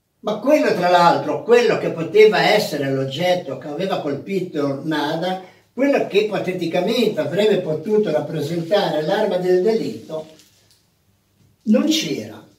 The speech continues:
vicino al corpo della vittima e non è mai stata trovata. Soracco, eh, preso un po' anche dall'agitazione, è salito in casa. Lui abitava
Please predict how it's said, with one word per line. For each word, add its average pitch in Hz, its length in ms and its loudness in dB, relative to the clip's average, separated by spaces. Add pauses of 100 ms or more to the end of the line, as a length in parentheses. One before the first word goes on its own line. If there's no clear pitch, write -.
(640)
vicino 170 460 0
al 165 100 2
corpo 160 380 0
della 156 220 0
vittima 139 540 -10 (340)
e 233 120 0
non 226 220 6
è 226 120 4
mai 254 140 -2
stata - 360 -4
trovata. - 680 -10 (1200)
Soracco, 220 760 4 (260)
eh, 175 240 -2
preso 208 460 4
un 165 120 0
po' 226 260 2
anche 190 840 -2
dall'agitazione, 220 1300 2 (1900)
è 233 60 2
salito 214 840 2
in 247 200 0
casa. 175 480 2
Lui 233 380 2
abitava 185 920 2